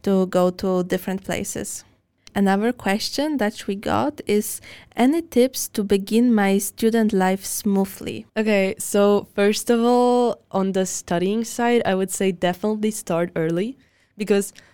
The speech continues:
Speaker 2: well, university and also Erasmus itself, it's quite difficult for some people. So it's also very fast-paced, at least most of the courses, and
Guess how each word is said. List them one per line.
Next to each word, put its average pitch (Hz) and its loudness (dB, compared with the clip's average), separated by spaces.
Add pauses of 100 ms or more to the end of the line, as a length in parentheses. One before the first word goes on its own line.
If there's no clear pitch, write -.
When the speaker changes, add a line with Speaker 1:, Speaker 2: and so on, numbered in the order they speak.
(100)
Speaker 2:
well, 214 2 (180)
university 220 4
and 196 2
also 196 0
Erasmus 185 0
itself, 190 -4
it's - -6 (600)
quite 240 0 (320)
difficult 294 -2 (180)
for 262 -4
some 285 0
people. 320 0 (480)
So 208 4 (340)
it's 226 2
also 240 6
very 214 4
fast-paced, 190 0
at 180 -4
least 185 -2
most 185 0
of 196 0
the 214 0
courses, 214 0
and 185 0